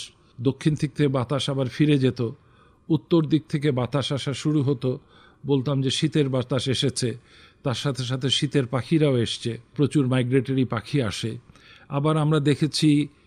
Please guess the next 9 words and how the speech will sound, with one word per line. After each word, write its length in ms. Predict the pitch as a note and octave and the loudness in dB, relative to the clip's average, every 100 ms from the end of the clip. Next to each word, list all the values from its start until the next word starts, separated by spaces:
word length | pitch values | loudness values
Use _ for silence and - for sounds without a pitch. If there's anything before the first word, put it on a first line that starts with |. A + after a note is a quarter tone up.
| - | -2
বৈশাখ 380 | D3 D#3 E3+ E3 | 4 4 4 2
মাসের 320 | D#3 C3 D#3+ D3 | 0 0 2 2
এক, 160 | C#3+ C3+ | 2 0
দুই, 180 | C#3 C#3+ | 2 2
তিন, 260 | B2+ D3+ C#3+ | 2 2 2
চার 240 | C3 D3 C#3 | 0 -2 -2
তারিখে 400 | - C#3+ C3 C3+ B2+ - _ - _ _ - | -2 0 0 2 0 -2 _ -20 _ _ 0
কালবৈশাখীর 680 | D#3 D3 D3+ - D3 D3+ B2+ | 2 4 2 2 0 0 0
প্রচণ্ড 400 | C#3+ - D3+ | -2 0 0